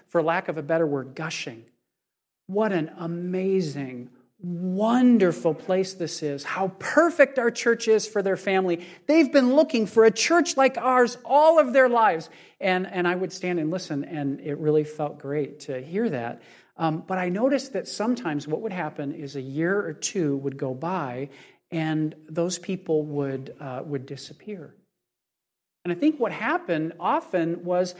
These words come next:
that they became, uh, disillusioned. A-, at some point or in some way, we just did not quite live up to their expectations. Now, I, I really don't want to be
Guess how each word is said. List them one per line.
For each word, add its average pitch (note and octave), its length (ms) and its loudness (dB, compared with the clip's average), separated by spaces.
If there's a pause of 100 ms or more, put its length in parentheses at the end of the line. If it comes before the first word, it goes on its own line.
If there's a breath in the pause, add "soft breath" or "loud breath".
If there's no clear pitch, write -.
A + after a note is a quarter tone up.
(160 loud breath)
that G3 160 2
they G3 120 6
became, F#3 580 -2 (240 loud breath)
uh, F#3 100 -2
disillusioned. G3 920 2
A-, G3 260 -2
at F#3 160 -6
some C4+ 380 4
point G#3+ 500 2
or F#3 160 4
in F#3 80 2
some A3+ 500 2
way, F#3 460 2 (240 loud breath)
we F#3 100 0
just A#3 320 -2
did A3 160 2
not G3+ 360 -2
quite F#3+ 440 0
live F3 260 -2
up D#3 260 -2
to D3 340 -4
their C#3+ 360 -6
expectations. - 1160 -12 (1200)
Now, E3 80 0
I, F3+ 140 -4
I G3 160 -4
really G3+ 320 4
don't F#3 180 -2
want D#3+ 140 -2
to D3+ 40 -2
be D3 240 -2